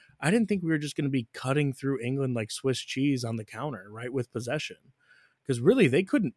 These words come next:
press us. They couldn't back us in or anything like that. Like, Adams, McKennie, Musa, Pulisic dropping in deep. I thought probably Greg thought he was gonna have to do more of, you know,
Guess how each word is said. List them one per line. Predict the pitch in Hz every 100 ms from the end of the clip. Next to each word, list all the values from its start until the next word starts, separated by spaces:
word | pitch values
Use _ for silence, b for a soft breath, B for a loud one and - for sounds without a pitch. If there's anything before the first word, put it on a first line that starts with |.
| -
press | 120 143 -
us. | 147 -
They | 147
couldn't | - 165 139 135 -
back | 113 117 127 143
us | 139 -
in | 120 143
or | 135
anything | 139 135 139
like | 131 127 123
that. | 120 135 -
Like, | 123 113 b b b b b -
Adams, | 123 170 170
McKennie, | 151 135 151 160
Musa, | 147 147 151 160 147 139
Pulisic | 143 151 147 - 139
dropping | 151 143 147 143
in | 143
deep. | 131 143 - b b
I | 139 180
thought | - 175 -
probably | 147 151 143 139
Greg | 123 123 135 131
thought | - 123 127
he | 131
was | 135
gonna | 127 131
have | 135 120
to | 127
do | 117 127 127
more | 120 123 120 120
of, | 117 113 107 - _ _ _ _
you | 147
know, | 127 113